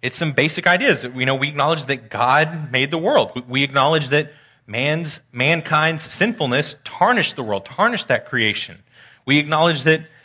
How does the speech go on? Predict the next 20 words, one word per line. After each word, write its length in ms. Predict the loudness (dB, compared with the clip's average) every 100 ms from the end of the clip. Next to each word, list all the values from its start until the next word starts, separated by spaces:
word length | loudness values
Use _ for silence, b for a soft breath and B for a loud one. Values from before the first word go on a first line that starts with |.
| b
you 120 | -6
know, 80 | -6
Jesus 440 | -4 -4 -2 -2 -2
Christ 320 | 0 0 0
himself, 400 | -2 2 0 2
God 260 | 2 2
himself 460 | 2 0 2 2 2
in 140 | -4
flesh, 540 | -2 0 2 0 -4 -12 b b b
lived, 600 | -6 2 6 6 4 -4 0
died, 400 | 2 4 2 0
and 300 | -4 -4 0
rose 360 | 2 2 0
again 460 | -2 -2 -2 0 -2
for, 260 | -2 -2 -4
for 140 | -6
the 100 | -4
forgiveness 540 | -2 0 2 2 -2
of 80 | -8
sins. 580 | -4 0 0 0 -8